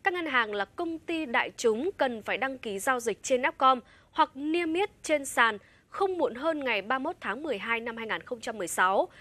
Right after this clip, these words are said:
Tuy nhiên, vẫn còn nhiều ngân hàng chưa thực hiện lên sàn dù thời hạn đã trễ. Vậy giải pháp nào để các ngân hàng này nhanh chóng lên sàn? Mời quý vị cùng theo dõi chùm ý kiến ngay sau đây của chúng tôi.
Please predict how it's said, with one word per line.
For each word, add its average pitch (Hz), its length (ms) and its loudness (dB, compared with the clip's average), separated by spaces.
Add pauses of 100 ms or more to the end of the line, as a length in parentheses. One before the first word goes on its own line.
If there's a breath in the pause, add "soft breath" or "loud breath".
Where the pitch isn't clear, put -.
(200 loud breath)
Tuy 330 100 0
nhiên, 294 280 0
vẫn 254 200 0
còn 277 240 0
nhiều 247 180 4
ngân 330 200 -4
hàng 247 300 0
chưa 359 220 -2
thực 226 140 -8
hiện 214 160 2
lên 277 280 0
sàn 226 260 4 (220 soft breath)
dù 233 220 -2
thời 214 180 -6
hạn 214 200 -2
đã 170 100 -2
trễ. 254 320 4 (400 soft breath)
Vậy 320 160 2
giải 254 160 4
pháp 392 180 -6
nào 247 260 4 (180)
để 233 180 2
các 311 160 -4
ngân 330 80 -6
hàng 220 180 -2
này 202 160 0
nhanh 269 300 -6
chóng 196 200 -6
lên 262 120 0
sàn? 214 240 2 (280 soft breath)
Mời 262 140 6
quý 277 80 -4
vị 262 140 0
cùng 208 200 -2
theo 214 180 -4
dõi 190 220 -2
chùm 226 220 -4
ý 180 120 -6
kiến 202 360 -4
ngay 226 160 -2
sau 220 120 -10
đây 208 160 -4
của 180 160 -12
chúng 156 220 -18
tôi. 190 160 -2